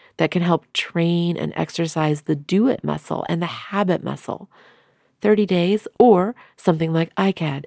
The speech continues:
sixty-one days, two months. So it's a double challenge, two months. And it's perfectly timed for summer. It eliminates the need to sort out your favorite paper or your favorite journal or your favorite size. It's gonna have its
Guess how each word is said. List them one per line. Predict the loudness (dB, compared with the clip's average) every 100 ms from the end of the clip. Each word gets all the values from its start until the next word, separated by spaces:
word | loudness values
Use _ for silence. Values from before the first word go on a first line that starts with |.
| _
sixty-one | -4 -4 0 0 2 2 2
days, | -2 -4 -8 -6
two | 0 2
months. | 0 -6 -20 -20 -20 _
So | 0 2
it's | 0
a |
double | 0 2 2 0
challenge, | -2 -8 -8 -10 -12 -16 _ _ -8
two | -2 0
months. | 0 -6 -18 -20 _ _ _ _ 0
And | 2 4
it's | 0 -6
perfectly | 0 2 4 2 2
timed | 0 -2 -2
for | -2 -4
summer. | 0 2 2 0 -2 -16 _ _ 4
It | 4 4 -4 2
eliminates | 4 6 6 6 4
the | 0 2
need | 4 2 0
to | 2 2 4 2
sort | -2 2 4 6
out | 4 2
your | 0
favorite | 0 2 0 0
paper | 0 2 2 2
or | 2 0
your | 2
favorite | 2 4 0 0
journal | 0 2 2 2
or | 0
your | 0
favorite | 0 0 0
size. | 0 0 0 -2 -4 -14 -20 -20 _ _ 0
It's | 0 -4 _ -2
gonna | 0
have | 2 2 2
its | 0